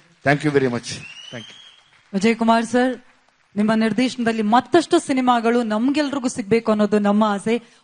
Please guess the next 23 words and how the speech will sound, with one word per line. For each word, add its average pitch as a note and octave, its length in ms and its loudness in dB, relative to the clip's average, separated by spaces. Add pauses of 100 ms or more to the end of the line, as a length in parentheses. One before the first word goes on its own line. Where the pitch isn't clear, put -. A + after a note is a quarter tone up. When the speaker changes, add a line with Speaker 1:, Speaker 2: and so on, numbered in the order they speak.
Speaker 2:
Once G3+ 140 -6
again, G#3+ 200 -2
thank C4+ 300 2
you D#4+ 140 2
so D#4+ 140 4
much D4+ 140 2
and C4+ 180 4
heartily D#4 600 4
congratulations, G#3+ 720 0
sir. F#3 140 -4
Thank E3 60 -6
Speaker 1:
Thank G#3 240 4
Speaker 2:
you A3+ 80 2
Speaker 1:
you, G#3 80 -8
Speaker 2:
so G#3 100 2
Speaker 1:
thank F#3+ 100 0
Speaker 2:
much. B3+ 140 2
Speaker 1:
you - 60 -14
very F#3+ 140 -16
much. - 260 -20
Speaker 2:
ಇದೀಗ G#3+ 180 -2
ಹಂಸಲೇಖ B3 560 -2
ಸರ್, C#4 280 -2